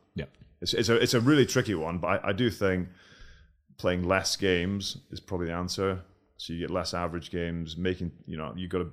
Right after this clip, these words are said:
Speaker 2: m-, get teams with bigger playing budgets. You've seen that at the moment. Teams are folding and, and they don't have the playing budgets, and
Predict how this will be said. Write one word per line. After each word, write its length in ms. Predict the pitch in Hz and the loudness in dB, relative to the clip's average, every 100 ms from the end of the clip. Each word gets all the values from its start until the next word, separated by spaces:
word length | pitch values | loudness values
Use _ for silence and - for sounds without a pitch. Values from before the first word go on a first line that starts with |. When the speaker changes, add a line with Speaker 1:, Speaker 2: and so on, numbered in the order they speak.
| 87 | -6
Speaker 2:
m-, 160 | 87 - | -6 -6
get 240 | 95 95 - | -2 -4 -2
teams 360 | 98 90 - - _ _ - | -4 -2 -4 -8 _ _ -14
with 240 | 92 85 - | -8 -8 -4
bigger 380 | 98 90 87 82 - _ _ | -2 0 -2 -4 -16 _ _
playing 220 | 98 98 | -2 0
budgets. 480 | 107 107 123 71 - - - | 0 -2 -2 -6 -12 -16 -10
You've 120 | 90 | -6
seen 140 | 120 | -4
that 60 | 78 | -6
at 40 | |
the 60 | 58 | -6
moment. 280 | 87 78 67 | -6 -6 -6
Teams 180 | 104 78 | -4 -4
are 60 | |
folding 360 | 71 90 82 78 | -4 -4 -2 -4
and, 140 | 71 | -8
and 140 | 55 82 | -8 -6
they 80 | 82 | -6
don't 200 | 90 85 | -4 -6
have 60 | |
the 60 | 78 | -6
playing 280 | - 90 87 | -4 -2 -2
budgets, 360 | 78 76 64 | -4 -6 -8
and 180 | 82 78 | -8 -12